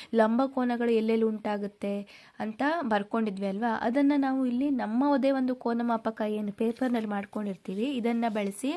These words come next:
ಅಳತೆ ಮಾಡಿ ಅಂತ ಕೊಟ್ಟಿದ್ದಾರೆ. ಮೂರನೇ ಕ್ವಶನ್ ನೋಡಿ, ಇಲ್ಲಿ ಎರಡು ಕೋನೆಗಳನ್ನ ಕೊಟ್ಟಿದ್ದಾರೆ. ಇದನ್ನ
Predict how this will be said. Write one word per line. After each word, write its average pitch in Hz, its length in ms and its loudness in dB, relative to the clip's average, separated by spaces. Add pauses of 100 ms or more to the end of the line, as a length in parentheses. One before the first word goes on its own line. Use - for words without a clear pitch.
(440)
ಅಳತೆ 214 360 0
ಮಾಡಿ 196 340 0
ಅಂತ 185 240 -6
ಕೊಟ್ಟಿದ್ದಾರೆ. 175 760 -6 (420)
ಮೂರನೇ 294 140 -4
ಕ್ವಶನ್ 233 380 -2
ನೋಡಿ, 185 280 -2
ಇಲ್ಲಿ 262 200 2
ಎರಡು 247 300 4
ಕೋನೆಗಳನ್ನ 233 600 2
ಕೊಟ್ಟಿದ್ದಾರೆ. 190 680 -6
ಇದನ್ನ 254 300 0